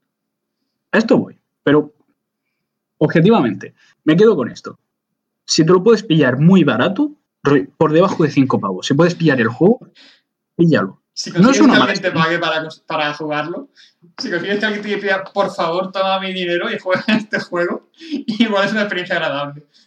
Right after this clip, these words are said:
Speaker 2: De cualquier otra forma, no
Speaker 1: No.
Speaker 2: merece la pena, es lo que saco en claro.
Speaker 1: No, lo digo porque el juego vendió bastante mal en su lanzamiento y ahora es bastante fácil pillarlo barato.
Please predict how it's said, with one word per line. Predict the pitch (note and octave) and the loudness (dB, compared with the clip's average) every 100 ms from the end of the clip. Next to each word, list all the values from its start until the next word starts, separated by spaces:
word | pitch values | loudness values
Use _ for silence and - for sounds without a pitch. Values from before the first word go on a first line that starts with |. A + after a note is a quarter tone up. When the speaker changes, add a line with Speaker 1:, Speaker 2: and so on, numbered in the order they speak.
| - | -8
Speaker 2:
De | G3+ | -4
cualquier | G3 F#3+ | -2 -2
otra | F#3+ F#3+ | -2 -2
forma, | F#3+ F#3+ | 0 2
no | |
Speaker 1:
No. | D#3+ | 2
Speaker 2:
merece | F3 E3 | 0 -2
la | D3+ | -4
pena, | D3 D#3 | -4 -6
es | |
lo | E3+ | -6
que | E3+ | -8
saco | E3 D#3 | -12 -14
en | C#3 | -14
claro. | C#3 C3+ C#3 _ - _ _ _ _ _ - - | -12 -12 -14 _ -20 _ _ _ _ _ -14 0
Speaker 1:
No, | E3 | 4
lo | D#3+ | 4
digo | D3 F3 | 6 4
porque | E3 D#3+ D3 | 4 2 0
el | |
juego | C#3 D3+ E3+ | 0 2 4
vendió | D#3 C#3 C#3+ D#3 | 4 4 4 4
bastante | C3 - D3+ D3 | 2 0 2 2
mal | C3 B2+ | 2 4
en | B2+ | 2
su | A#2+ B2+ | 2 2
lanzamiento | A#2 A#2 A#2 _ _ | 4 4 2 _ _
y | B2 | 0
ahora | A#2 A#2 | 2 0
es | A#2 | -2
bastante | G#2+ G#2 A#2+ A#2 A#2 | -4 -2 0 0 -2
fácil | - A#2 A#2 | -4 -4 -2
pillarlo | A2 G#2 G#2+ | -2 -4 -4
barato. | G2 - - | -6 -10 -18